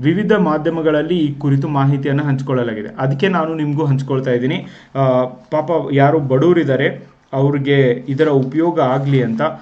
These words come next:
ಇಂಜಿನಿಯರಿಂಗ್, ವೈದ್ಯಕೀಯ ಮತ್ತು ಇತರೆ ಯಾವುದೇ ಪದವಿಯನ್ನ ಪಡಿತಿರ್ಲಿ ಅವರಿಗೆ. So, ಸರ್ಕಾರಿ ಶಾಲಾ ಕಾಲೇಜಿನಲ್ಲಿ ಓದಿದಂಥ ವಿದ್ಯಾರ್ಥಿಗಳಿಗೆ, ಆ, ಅಜಿಂ ಪ್ರೇಮ್ಜಿ ಫೌಂಡೇಶನಿಂದ ವಾರ್ಷಿಕವಾಗಿ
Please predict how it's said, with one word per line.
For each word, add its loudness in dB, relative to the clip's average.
ಇಂಜಿನಿಯರಿಂಗ್, -2
ವೈದ್ಯಕೀಯ 0
ಮತ್ತು -2
ಇತರೆ 0
ಯಾವುದೇ 4
ಪದವಿಯನ್ನ 0
ಪಡಿತಿರ್ಲಿ 0
ಅವರಿಗೆ. 0
So, 2
ಸರ್ಕಾರಿ 0
ಶಾಲಾ -2
ಕಾಲೇಜಿನಲ್ಲಿ 0
ಓದಿದಂಥ 2
ವಿದ್ಯಾರ್ಥಿಗಳಿಗೆ, -4
ಆ, -4
ಅಜಿಂ 0
ಪ್ರೇಮ್ಜಿ -2
ಫೌಂಡೇಶನಿಂದ -2
ವಾರ್ಷಿಕವಾಗಿ -2